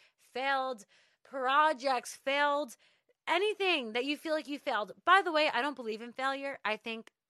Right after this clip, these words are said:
quote unquote failure is just more information. It just tells us what doesn't work and therefore clarifies what does work. And we move closer to success, not away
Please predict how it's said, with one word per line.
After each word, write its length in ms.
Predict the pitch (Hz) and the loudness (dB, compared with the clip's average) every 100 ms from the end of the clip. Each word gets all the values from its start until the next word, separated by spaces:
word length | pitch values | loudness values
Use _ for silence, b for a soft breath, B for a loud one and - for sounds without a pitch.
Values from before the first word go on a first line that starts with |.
| _ | _
quote 220 | - 226 202 | -6 -4 -4
unquote 400 | 208 - 220 - | -6 -8 -12 -10
failure 420 | 208 196 202 202 | -8 -6 -4 -6
is 200 | 202 190 | -8 -10
just 280 | 220 208 - | -8 -10 -8
more 280 | 208 208 208 | -10 -8 -10
information. 720 | 190 202 180 190 - 302 320 202 | -12 -10 -8 -10 -8 -8 -6 -10
It 100 | 190 | -10
just 240 | 226 - | -10 -10
tells 300 | - 208 202 | -6 -6 -4
us 180 | 214 - | -8 -8
what 340 | 202 196 - | -10 -10 -8
doesn't 320 | 196 185 196 | -10 -10 -12
work 440 | 175 180 196 311 - B B B | -14 -8 -6 -6 -10 B B B
and 180 | 220 214 | -8 -6
therefore 440 | 233 339 - 277 - | -6 -8 -4 -4 -4
clarifies 840 | - 254 269 302 214 180 180 196 | -6 -4 -2 -2 -2 -2 -2 -6
what 160 | 202 185 - | -8 -8 -8
does 320 | 220 220 214 - | -8 -6 -8 -16
work. 440 | 202 190 185 - _ b b 208 | -12 -10 -10 -12 _ b b -10
And 180 | 208 | -8
we 140 | 226 226 | -8 -8
move 420 | 226 302 370 294 | -6 -4 -4 -6
closer 840 | - 285 277 285 359 - - 262 214 | -14 -10 2 2 4 0 -2 -2 -2
to 160 | 214 | -10
success, 480 | - 214 - 208 202 | -12 -12 -6 -6 -6
not 200 | 226 202 | -6 -6
away 280 | 196 190 185 | -4 -6 -8